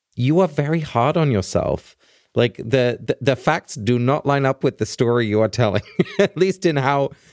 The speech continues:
in how you've shared it with us. And that makes me a little sad, I have to say, just, just seeing that discrepancy between the wonderful person that you clearly are, talented, caring, insightful, passionate, and this sense of, of doubt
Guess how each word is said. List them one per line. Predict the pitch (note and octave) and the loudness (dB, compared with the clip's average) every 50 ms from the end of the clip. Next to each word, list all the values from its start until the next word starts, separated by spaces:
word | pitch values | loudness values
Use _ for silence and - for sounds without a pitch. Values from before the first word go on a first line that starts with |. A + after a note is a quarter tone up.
| _ - | _ -2
in | - C#3+ C3+ | -2 0 0
how | C3 C#3 C#3+ | 2 2 2
you've | C#3+ C#3 B2+ | 0 -2 -2
shared | - - D3+ C3 C3 | -2 0 0 2 0
it | B2+ - | 0 -2
with | - A2+ G#2+ G#2 | -2 -2 -2 0
us. | C#2+ G#2 B2 A#2 G2 F#2 - - - _ _ _ _ _ _ _ _ - | 0 2 2 2 0 -2 -4 -8 -16 _ _ _ _ _ _ _ _ -2
And | A#2+ A#2+ | -2 0
that | C3 D3 D#3+ | 0 0 0
makes | F3 F#3+ F#3 F#3 - | 0 0 -2 0 0
me | F#3+ F3+ | 0 2
a | E3+ | 2
little | D#3 D3 C#3+ C#3+ | 2 2 0 0
sad, | - - - D3 E3 D#3+ B2+ F#2 D#2 D#2+ - - - | -2 -2 -2 0 0 0 0 0 -2 -2 -4 -4 -6
I | A2+ | -4
have | A2 B2+ B2 - | -4 -4 -4 -4
to | - B2 | -6 -6
say, | - - C#3+ C#3 B2 G#2+ F#2+ F#2+ F#2 | -2 0 0 2 2 2 2 0 -2
just, | - - A#2 A2 - - _ - - - | -2 -2 -2 -2 -2 -6 _ -20 -18 -8
just | - - A#2+ - - _ _ _ _ _ _ _ _ _ _ _ | -4 -4 -4 -4 -4 _ _ _ _ _ _ _ _ _ _ _
seeing | - - - C#3+ C3+ B2+ C3 | -8 -2 0 0 2 2 2
that | C3 - - | 0 0 0
discrepancy | - B2 G#2+ - - - B2 A#2+ - A#2 A2+ - - G#2 | -2 -2 -2 -2 -2 -2 -2 0 0 -2 -2 0 -2 -2
between | F2+ - G2 - - A2 G#2+ G#2 | -2 -2 -4 -2 0 0 2 2
the | G2+ - - - - | 0 0 -2 -6 -4
wonderful | G#2+ A#2+ B2+ C3 C3 A#2 - - G#2+ | 0 2 2 2 0 -2 -4 -8 -8
person | - - - A2 G2+ - - G2 F#2+ F#2 | -4 -2 -2 -2 0 -2 -2 -2 -2 -2
that | F2+ - | -2 -4
you | G2 G2 | -6 -6
clearly | - - - A#2+ A2+ G#2+ G2 F#2+ | -6 -2 -2 0 0 2 2 2
are, | G2 F#2+ F2 F2 E2+ E2+ | 2 2 0 0 -2 -4
talented, | - - - G#2+ A2 A2 G2+ - - E2+ E2 - | -6 -4 -2 0 0 0 -2 -2 -4 -4 -4 -4
caring, | - G#2 G2+ F#2+ F#2 F2+ E2 E2 E2+ E2+ _ - _ _ _ _ _ _ _ _ _ _ - - - - | -4 -2 0 0 0 0 -2 -2 -6 -8 _ -16 _ _ _ _ _ _ _ _ _ _ -12 -8 -2 0
insightful, | B2+ A2+ - - A2 A#2+ A#2+ - - - - D#2+ - - - _ _ _ _ _ | -2 0 0 0 -2 -2 -2 -2 -6 -4 -4 -4 -4 -6 -8 _ _ _ _ _
passionate, | - - E3+ E3 - - B2+ A2+ G2 E2+ - - - - - _ _ _ _ _ _ - | -6 -6 -4 -4 -2 -2 0 0 0 -2 -4 -8 -12 -20 -20 _ _ _ _ _ _ -2
and | A#2+ A#2+ B2 A#2+ | 0 0 2 2
this | A#2+ - - | 0 0 0
sense | - C3+ B2+ C3 - - B2+ | -2 0 0 0 0 -2 -2
of, | G#2 F#2 - - | -4 -4 -2 -2
of | G#2+ G2 E2+ - | -2 -2 -2 -2
doubt | - F2+ D#2+ C2 - | -2 0 0 -2 -4